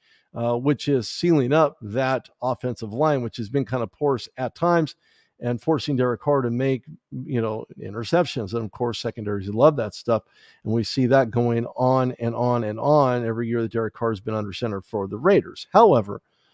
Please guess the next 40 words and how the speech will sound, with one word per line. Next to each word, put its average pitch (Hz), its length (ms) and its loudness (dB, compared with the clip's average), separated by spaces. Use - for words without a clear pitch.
with 156 140 8
that 202 200 12
being 131 200 4
said, 123 320 4
you 143 100 4
know, 127 220 4
L-, 160 280 -6
Leatherwood 185 640 6
is 143 140 2
a 147 60 -2
guy, 147 480 4
could 185 160 8
be 175 120 4
a 156 60 4
starting 147 440 2
right 135 240 0
tackle. 127 680 -4
Um, 120 260 -6
I, 123 200 -2
I 139 100 0
believe 139 420 0
he's 160 140 -2
gonna 120 200 -4
find 139 280 0
a 120 60 -2
way, 139 300 -2
uh, 117 300 -4
to, 117 240 -4
to 107 160 -8
be 127 220 -2
that 135 200 2
guy. 131 400 0
Uh, 127 180 -2
it's 131 140 -2
gonna 135 140 0
take 123 120 -2
a 123 40 0
lot 139 240 4
of 120 120 -2
work, 139 340 0